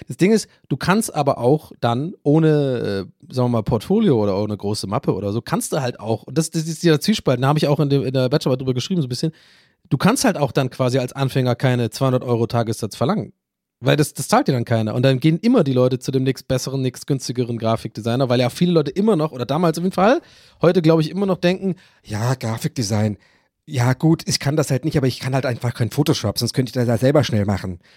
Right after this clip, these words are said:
So, glaub, ey Leute, ihr wisst gar nicht, wie viele Leute wirklich so denken. Und, ähm, ist natürlich völliger Quatsch, das ist ein Handwerk, das muss man lernen, da muss auch ein bisschen diese Kreativitätsgeschichte haben und so. Naja. Anyway, bevor jetzt weiter euch mit meinem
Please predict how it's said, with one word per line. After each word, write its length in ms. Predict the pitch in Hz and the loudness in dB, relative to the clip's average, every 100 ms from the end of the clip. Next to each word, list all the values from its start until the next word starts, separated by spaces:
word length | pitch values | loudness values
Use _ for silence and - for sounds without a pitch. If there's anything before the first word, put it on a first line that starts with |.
| _ | _
So, 160 | - 127 | -6 0
glaub, 240 | 170 - | 0 2
ey 80 | 160 | 0
Leute, 240 | 160 170 | 0 0
ihr 160 | - 135 | -2 0
wisst 180 | 180 - | 0 0
gar 160 | 160 | 2
nicht, 160 | 175 - | 2 0
wie 60 | 117 | -4
viele 260 | - 170 | 0 2
Leute 420 | 131 131 135 101 | 4 4 2 0
wirklich 360 | 113 143 135 131 | 4 4 2 -4
so 160 | 127 127 | -4 -2
denken. 460 | 123 123 101 131 _ _ - - - - _ - | -2 -4 -10 -14 _ _ -20 -20 -20 -20 _ -4
Und, 380 | 110 110 110 113 | 0 0 0 0
ähm, 400 | 107 107 104 - _ _ _ _ _ - | 0 0 -4 -8 _ _ _ _ _ -2
ist 100 | 131 | 0
natürlich 280 | 120 127 | 2 0
völliger 280 | - 135 123 | 2 2 2
Quatsch, 300 | - 131 - | 0 -2 -4
das 160 | 98 - | -10 -10
ist 160 | - - | -10 -8
ein 140 | 101 | -6
Handwerk, 320 | 120 123 113 | -4 0 -2
das 120 | 110 | -2
muss 140 | 143 131 | -6 -2
man 160 | 113 | 0
lernen, 300 | 110 123 131 | 2 2 0
da 80 | 113 | 0
muss 180 | 107 113 | -2 -2
auch 160 | 98 - | -4 -4
ein 60 | |
bisschen 240 | 104 - 101 | -6 -4 -4
diese 420 | 101 101 95 - | -2 -2 -2 -6
Kreativitätsgeschichte 1300 | - 107 117 104 - 113 - - _ - - - 110 | -2 -2 -2 -6 -2 -4 -4 -14 _ -10 -8 -8 -4
haben 220 | 101 104 | -2 -2
und 100 | - | -4
so. 100 | - - | -12 -10
Naja. 220 | 110 - - - - - - | -10 -10 -16 -20 -20 -20 0
Anyway, 400 | 151 170 165 131 | 4 6 6 6
bevor 320 | 131 131 165 | 2 4 4
jetzt 420 | 160 147 - - - | 6 4 -2 -8 0
weiter 400 | 143 156 143 123 | 2 4 2 2
euch 220 | 131 135 | -2 -2
mit 180 | 135 - | -4 -4
meinem 560 | 123 127 123 120 107 | -8 -6 -6 -6 -8